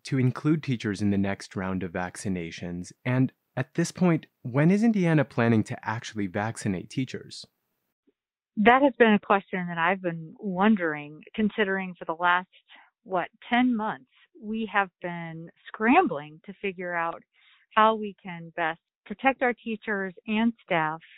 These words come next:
Speaker 2: as well as keep our children in school and, and educating them. I commend and thank the administrators and our teachers for working so incredibly hard to do so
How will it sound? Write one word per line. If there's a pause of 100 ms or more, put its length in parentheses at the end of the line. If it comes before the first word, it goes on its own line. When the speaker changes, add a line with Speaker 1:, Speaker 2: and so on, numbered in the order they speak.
(440)
Speaker 2:
as (120)
well
as (500)
keep
our (140)
children
in
school
and,
and
educating
them. (760)
I (420)
commend
and (160)
thank (680)
the
administrators
and
our (100)
teachers (160)
for
working
so
incredibly
hard (400)
to
do
so